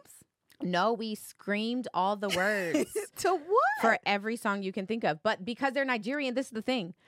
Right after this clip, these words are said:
Speaker 1: Her boyfriend is Nigerian, and he has a community of Nigerians. So first of all, they had jollof rice, which was my, I've never had it before.
Speaker 2: Oh, was it good?
Speaker 1: So it was Nigerian jollof rice.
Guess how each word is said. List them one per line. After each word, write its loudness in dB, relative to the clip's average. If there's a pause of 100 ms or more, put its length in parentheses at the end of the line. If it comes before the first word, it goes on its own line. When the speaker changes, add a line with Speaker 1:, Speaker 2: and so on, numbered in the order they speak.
(160)
Speaker 1:
Her 2
boyfriend 0
is -2
Nigerian, -2 (100)
and 0
he -2
has -2
a -4
community -4
of 0
Nigerians. -6
So -2
first -4
of -4
all, 2
they -4
had -2
jollof -4
rice, -2
which -8
was -4
my, 2
I've 0
never 2
had 4
it -6
before. 0
Speaker 2:
Oh, 0
was -4
it -10
good? -2
Speaker 1:
So 2
it 2
was -4
Nigerian -2
jollof 0
rice. 2